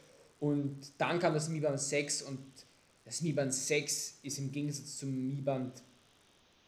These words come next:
zwei, drei und vier und fünf, ja, nee, zwei, drei, ähm, wirklich ein Spa-,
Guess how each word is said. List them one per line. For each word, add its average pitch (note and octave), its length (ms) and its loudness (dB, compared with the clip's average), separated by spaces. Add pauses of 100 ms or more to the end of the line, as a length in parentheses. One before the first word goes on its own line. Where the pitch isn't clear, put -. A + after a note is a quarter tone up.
(100)
zwei, C3+ 1300 4
drei D#3+ 680 6 (340)
und D3 140 0
vier A3 520 6 (640)
und B3 220 6
fünf, G#3 480 4 (600)
ja, B2+ 220 -4
nee, B2 220 -2
zwei, C3+ 240 4
drei, C#3 440 2 (400)
ähm, C#3 200 0
wirklich C#3 360 6
ein A#2+ 160 -8
Spa-, - 1000 -10